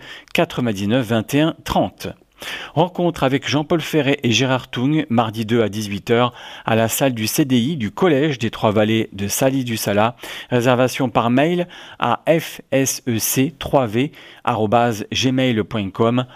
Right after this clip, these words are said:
En deux mille vingt-cinq, ils ont publié Histoire du Couserans. Cette rencontre est pour eux l'occasion de présenter ce territoire en marge des histoires officielles mais riche de ses particularités. Ce moment est un temps d'échange avec les élèves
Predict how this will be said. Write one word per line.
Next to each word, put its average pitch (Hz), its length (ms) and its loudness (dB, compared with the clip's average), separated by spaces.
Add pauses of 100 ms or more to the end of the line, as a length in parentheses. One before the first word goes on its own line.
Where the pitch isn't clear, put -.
(260)
En 117 140 2
deux 135 120 2
mille 185 160 0
vingt-cinq, 147 420 -2
ils 110 160 -2
ont 107 80 0
publié 110 460 0
Histoire 143 320 -2
du 107 120 -4
Couserans. 127 460 0 (320)
Cette - 240 -6
rencontre 104 600 0
est 110 100 0
pour 110 300 0
eux 110 40 2
l'occasion 156 520 0
de 127 100 -4
présenter 156 580 0
ce - 100 -2
territoire 110 640 2 (320)
en 113 140 0
marge 123 280 4
des 110 140 -2
histoires 180 280 0
officielles 139 500 -2
mais 110 160 0
riche 156 340 0
de 104 180 -4
ses 110 200 -2
particularités. 123 960 0 (320)
Ce - 160 0
moment 147 400 2
est 117 220 -4
un 117 120 0
temps 117 280 0
d'échange 120 560 0
avec 104 280 0
les 101 200 -2
élèves 104 480 0